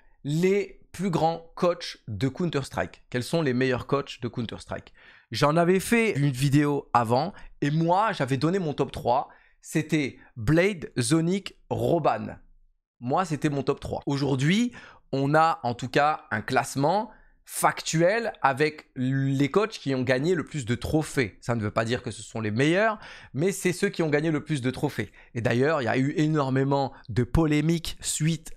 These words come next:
à ce, cette publication, euh, d'un compte Twitter C S deux News sur la scène C I S, euh, à l'encontre d'Ixtaz,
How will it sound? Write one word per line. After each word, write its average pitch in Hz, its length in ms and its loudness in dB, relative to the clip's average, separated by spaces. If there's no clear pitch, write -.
à 107 140 -2
ce, 104 640 -2
cette - 200 -2
publication, 151 760 0
euh, 110 180 0
d'un 117 160 0
compte 143 200 0
Twitter 147 340 -2
C - 140 -2
S 123 120 -2
deux 127 80 0
News 180 280 0
sur 131 200 0
la 120 60 2
scène 131 180 2
C 131 220 0
I 123 80 2
S, 208 240 2
euh, 123 280 4
à 131 120 6
l'encontre 131 480 -2
d'Ixtaz, 135 640 -2